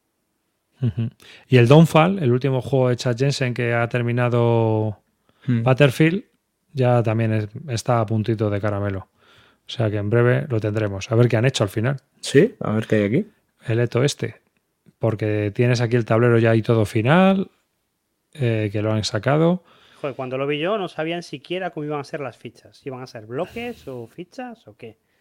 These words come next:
Speaker 3: Entonces yo tengo curiosidad por saber qué, qué han hecho.
Speaker 1: Yo tengo curiosidad por ver el manual. Tampoco tengo muchas esperanzas, ¿eh? <laughs> O sea
Speaker 2: No,
Speaker 1: que
Speaker 2: yo tampoco, ¿eh?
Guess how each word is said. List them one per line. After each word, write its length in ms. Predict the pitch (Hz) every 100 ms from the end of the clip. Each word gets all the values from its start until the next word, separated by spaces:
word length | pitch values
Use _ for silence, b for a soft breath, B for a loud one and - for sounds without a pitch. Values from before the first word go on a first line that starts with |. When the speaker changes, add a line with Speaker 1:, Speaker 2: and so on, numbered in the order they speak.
| _ _ _ _
Speaker 3:
Entonces 260 | - 143 147
yo 100 | 165
tengo 120 | 175
curiosidad 360 | 165 160 156
por 140 | 170 165
saber 260 | 139 160
qué, 540 | - 143 131 117 107 107
qué 100 | 131
han 120 | 117
hecho. 220 | 113 - _ _ _ _ _ _ _ _ _ -
Speaker 1:
Yo 160 | 131 131
tengo 120 | 147
curiosidad 360 | 147 127 135 127
por 120 | 117
ver 140 | 127
el 60 | 117
manual. 340 | 95 95 95 - _ _ _ _ -
Tampoco 340 | 107 117 143
tengo 200 | 143 131
muchas 320 | 120 107 92
esperanzas, 480 | 90 101 107 107 92
¿eh? 220 | 90 104 -
<laughs> 40 |
O 140 | - -
sea 280 | - 120 104
Speaker 2:
No, 240 | 117 107
Speaker 1:
que 120 | 101 -
Speaker 2:
yo 160 | 113
tampoco, 460 | 110 92 90 85
¿eh? 100 | 98